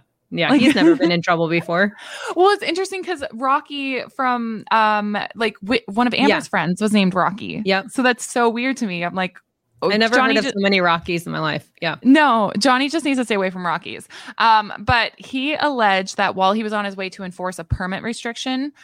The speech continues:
Speaker 2: Johnny approached him. And he claims that Johnny shouted on at him, "Who the fuck are you? You have no right to tell me what to do. I don't give a fuck who you are, and you can't tell me what to do." He said Johnny was,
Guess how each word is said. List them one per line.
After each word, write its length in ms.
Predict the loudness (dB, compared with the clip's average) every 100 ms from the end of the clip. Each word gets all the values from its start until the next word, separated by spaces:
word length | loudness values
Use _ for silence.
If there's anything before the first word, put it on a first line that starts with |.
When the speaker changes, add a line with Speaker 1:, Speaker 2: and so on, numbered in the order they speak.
| _ -2
Speaker 2:
Johnny 360 | 0 0 -4
approached 680 | -8 -12 -6 -4 -4 -8 -12
him. 360 | -8 -6 -6 -8 _ _ _ -4
And 180 | -2 -2
he 200 | -4 -6
claims 360 | -6 -6 -6
that 160 | -8 -6
Johnny 360 | -4 -2 -4
shouted 480 | -6 -4 -2 -2 -2
on 260 | -2 -4 -6 -2
at 200 | -2 -4
him, 280 | -8 -8 -10 _ _
"Who 160 | -6 -2
the 80 | 0
fuck 300 | 2 0 0
are 220 | 0 2
you? 400 | 0 0 -2 -4 -10 -14 -2
You 80 |
have 140 | -2 0
no 120 | 0
right 220 | 0 -2
to 80 | -6
tell 220 | -4 -2
me 100 | 0
what 160 | 0 0
to 100 | -2
do. 460 | 0 2 2 2 -2 -12 -6
I 80 | -2
don't 240 | 0 -2
give 140 | -2 -4
a 60 |
fuck 360 | -4 0 0 0
who 100 | 0
you 300 | 2 4 4
are, 280 | 4 2 -2 -8 -4
and 120 | 0
you 80 | 0
can't 300 | -2 -6 -6
tell 180 | -4 -2
me 240 | 0 2
what 200 | 0 -2
to 100 | -6
do." 240 | -8 -6 -4 -4 -6 -8 _ _ _ _ _ _ _ _ _ _ _ _
He 160 | -6 -6
said 500 | -2 0 2 0 -4 -2
Johnny 380 | 2 2 2
was, 260 | 2 0